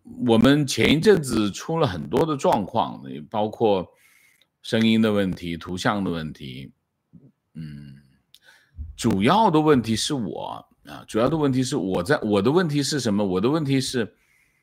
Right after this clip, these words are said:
我没有心思放在这些东西上面，啊，<laughs> 倒不是因为是文科的问题，是我的心思还是在新闻上，啊。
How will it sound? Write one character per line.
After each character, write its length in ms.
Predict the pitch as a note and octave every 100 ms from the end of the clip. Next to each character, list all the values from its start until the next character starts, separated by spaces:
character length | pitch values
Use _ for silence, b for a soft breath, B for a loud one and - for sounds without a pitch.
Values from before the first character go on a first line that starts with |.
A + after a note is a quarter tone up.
| _ _ _
我 180 | - F2+
没 140 | E2 D#3+
有 140 | B2
心 340 | - - G#3+
思 160 | B3 A2+
放 240 | F#2+ E2+
在 100 | D2
这 140 | C2+ D2
些 120 | -
东 200 | - C2
西 140 | B1+
上 200 | - - -
面， 140 | - - - _ B B
啊， 320 | - - - _ B B B -
<laughs> 560 | G2 E2 _ - - _
倒 140 | - F3
不 160 | D#3+
是 140 | E3 F3+
因 80 |
为 120 | F3 E3
是 760 | D#3+ D#3+ C#3+ B2+ A#2 A2 E2+
文 280 | F#2 G2 A#2+
科 240 | - D#3+
的 120 | D3+ C3
问 160 | F#2+
题， 200 | D#2+ D2
是 440 | - - C#3 A#2 _ _ _ _ _ _
我 160 | - G2
的 120 | A2
心 220 | - F#3
思 120 | G3
还 160 | B2+ B2+
是 80 | C3+
在 180 | D3 A#2+
新 240 | - E3+
闻 220 | A2 D2+
上， 380 | A2 A#2+ - _ _ _ _ _
啊。 260 | _ -